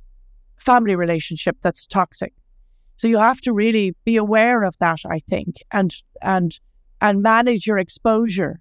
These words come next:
to that in a family and share it with other family members. And that, again, sharing does half the problem. That, that's the first thing with respect to family and friends. So it's about the quality.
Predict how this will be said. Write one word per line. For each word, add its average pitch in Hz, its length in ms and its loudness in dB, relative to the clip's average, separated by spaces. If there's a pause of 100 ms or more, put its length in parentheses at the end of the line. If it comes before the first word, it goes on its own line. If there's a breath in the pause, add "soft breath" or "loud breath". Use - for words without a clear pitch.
(120)
to 208 120 -6
that 165 240 0 (180)
in 202 160 0
a 180 80 0
family 160 540 -4 (540)
and 220 160 2
share 277 380 2
it 226 120 -6
with 220 140 0
other 208 200 2
family 190 440 0
members. 170 520 -2
And 196 160 0
that, 196 200 2
again, 196 500 0
sharing 202 540 0
does 185 240 0
half 175 260 -2
the - 80 -8
problem. 180 540 -4 (560)
That, 233 260 0
that's 254 240 2
the 233 100 -4
first 233 320 0
thing 196 160 0
with 185 160 0
respect 190 340 -2
to 196 60 -4
family 180 340 0
and 170 100 -4
friends. 175 240 0
So 202 80 0
it's 202 100 -2
about 240 220 2
the 220 80 -6
quality. 185 680 -2